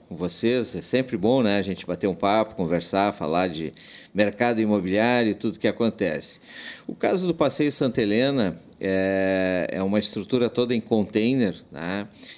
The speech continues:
E aconteceu esse, esse fato que é desagradável, né, a gente passar por isso,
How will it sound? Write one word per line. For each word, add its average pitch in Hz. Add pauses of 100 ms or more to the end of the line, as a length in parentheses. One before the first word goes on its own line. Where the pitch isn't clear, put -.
E -
aconteceu 170
esse, -
esse 95
fato 131
que 85 (420)
é 76 (360)
desagradável, 110
né, 107
a 107
gente 92
passar 104
por 104
isso, 117